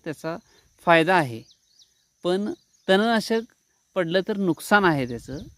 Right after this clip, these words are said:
आणि विनाकारण पैसे कशाला खर्च करायचे? त्यामुळं तणनाशक तुम्ही स्वतः मारा, कामगार लावू नका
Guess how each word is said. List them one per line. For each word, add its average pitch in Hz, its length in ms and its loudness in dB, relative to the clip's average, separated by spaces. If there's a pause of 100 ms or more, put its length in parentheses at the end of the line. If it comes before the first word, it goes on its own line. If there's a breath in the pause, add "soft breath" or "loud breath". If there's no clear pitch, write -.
(200 soft breath)
आणि 170 320 -6
विनाकारण 226 680 0
पैसे 208 360 -2
कशाला 208 380 -4
खर्च 180 260 -6
करायचे? 139 600 -4 (1600)
त्यामुळं 185 400 2 (140)
तणनाशक 208 400 -2 (120)
तुम्ही 208 200 -6
स्वतः 190 360 -4
मारा, 196 420 -2 (560)
कामगार 151 360 2
लावू 185 240 -2
नका 190 280 -4